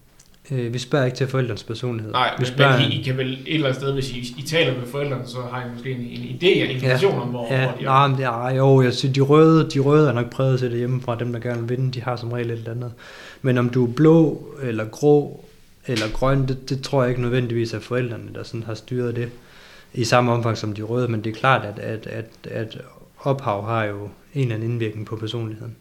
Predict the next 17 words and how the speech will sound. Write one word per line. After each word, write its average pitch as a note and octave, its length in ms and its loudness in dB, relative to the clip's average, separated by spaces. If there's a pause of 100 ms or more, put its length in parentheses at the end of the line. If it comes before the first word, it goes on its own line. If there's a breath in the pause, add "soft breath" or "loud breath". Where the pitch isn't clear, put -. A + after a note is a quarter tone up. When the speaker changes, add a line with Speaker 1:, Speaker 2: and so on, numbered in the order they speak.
(460 loud breath)
Speaker 1:
Ligesom B2 320 2
vi C#3+ 100 2
får B2+ 220 4
det. G2 140 -4 (100)
Altså, A2+ 180 -8
jeg A2+ 140 -4
tror B2+ 180 0
da A#2 60 0
også, A#2 160 -4
vi B2 80 -4
laver, G#2 500 -6 (340)
vi B2+ 60 -6
laver A#2 280 -2
også B2 260 -4 (220)
flere A#2+ 260 -2
en B2 160 -2
type G#2+ 380 -6